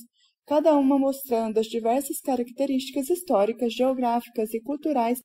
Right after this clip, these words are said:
de cada um dos países. Seguiu-se animada participação do público, com comentários e perguntas.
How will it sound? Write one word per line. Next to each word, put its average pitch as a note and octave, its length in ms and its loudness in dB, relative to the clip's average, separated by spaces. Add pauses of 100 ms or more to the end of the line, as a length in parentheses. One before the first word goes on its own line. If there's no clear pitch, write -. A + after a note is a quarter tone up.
de A#3 120 -10
cada C#4+ 400 4
um B3 160 0
dos A3+ 180 -8
países. F3 760 -4 (180)
Seguiu-se B3+ 920 -2
animada C4 640 2
participação C4 800 -2
do C4+ 120 -6
público, A#3 380 -4 (460)
com B3+ 120 2
comentários C4 760 2
e A#3 60 -10
perguntas. G#3 580 -2